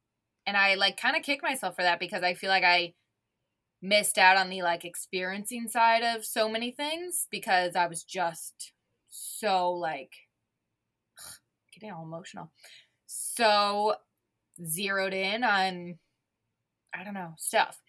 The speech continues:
And now it's like, I need to find the balance of not missing stuff. Like, the holiday weekend, I didn't do anything, and now I'm kicking myself a little bit, but I'm like, "No,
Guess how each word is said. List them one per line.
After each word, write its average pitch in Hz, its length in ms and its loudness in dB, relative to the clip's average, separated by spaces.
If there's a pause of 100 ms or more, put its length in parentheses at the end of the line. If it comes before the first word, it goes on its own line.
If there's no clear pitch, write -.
(400)
And 196 100 -8
now 202 200 2
it's 208 120 -8
like, 190 280 -4 (240)
I 196 100 -4
need 190 200 -8
to 190 60 -8
find 180 240 -4
the 170 60 -12
balance 170 320 -6
of 180 80 -12
not 165 180 -6
missing 180 880 -6 (1300)
stuff. - 420 0 (400)
Like, 180 280 -4 (1040)
the 196 80 -12
holiday 202 400 -4
weekend, 190 540 -6
I 180 180 -2
didn't 185 320 -10 (640)
do 208 180 -6
anything, 202 480 -4
and 175 80 -10
now 170 140 -4
I'm 180 100 -6
kicking 240 300 -12
myself 190 340 -6
a 180 40 -12
little 202 380 -8
bit, 359 240 -2
but 220 120 -2
I'm 196 140 -4
like, 185 240 -4
"No, 262 320 -6